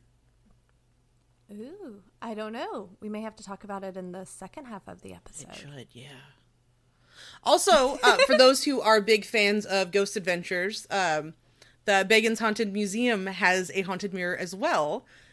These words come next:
Speaker 2: because it was a mirror that once belonged to the Dracula actor Bela Lugosi.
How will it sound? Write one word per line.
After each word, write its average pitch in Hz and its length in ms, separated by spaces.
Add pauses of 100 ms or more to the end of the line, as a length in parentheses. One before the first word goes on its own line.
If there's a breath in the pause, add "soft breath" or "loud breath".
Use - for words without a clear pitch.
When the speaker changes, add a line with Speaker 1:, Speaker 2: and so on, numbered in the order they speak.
(140 soft breath)
Speaker 2:
because 220 360
it 220 40
was 220 120
a 226 40
mirror 233 220
that 208 180
once 208 200
belonged 202 400
to 202 40
the 196 100
Dracula 202 440
actor 180 320
Bela 180 340
Lugosi. 190 520